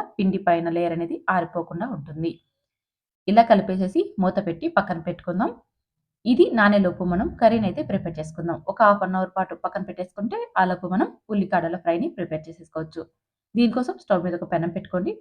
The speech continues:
కొద్దిగా ఆయిల్ వేసేసుకొని ఉద్దిపప్పు, శనగపప్పు, ఆవాలు, జీలకర్రని వేసేసుకొని ఈ పోపునంతా క్రిస్పీగా అయ్యేంత వరకు వేయించుకోవాలి.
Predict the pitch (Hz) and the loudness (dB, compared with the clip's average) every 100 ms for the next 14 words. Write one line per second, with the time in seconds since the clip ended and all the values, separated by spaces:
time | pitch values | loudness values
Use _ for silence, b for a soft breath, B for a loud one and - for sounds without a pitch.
0 | - 196 175 262 185 151 160 156 - 165 | -6 -6 -4 -2 -2 -2 -6 -10 -8 -6
1 | 165 165 - _ _ 170 165 202 202 - | -6 -8 -16 _ _ -4 0 2 2 0
2 | 415 - _ _ - 175 180 180 170 156 | -6 -8 _ _ -2 0 0 -4 -6 -8
3 | 151 - 170 175 175 160 160 151 170 190 | -10 0 2 2 2 0 -2 -8 -4 -4
4 | 170 170 156 147 - 214 330 - 220 202 | -2 -4 -6 -8 -10 -6 -8 -6 -6 -4
5 | 196 180 175 170 - b b _ - 247 | -4 -4 -4 -2 -4 b b _ -6 -4
6 | 247 269 226 170 160 170 170 294 202 - | -2 -2 0 0 -2 -6 -4 -2 -4 -6
7 | - 165 160 | -8 -4 -4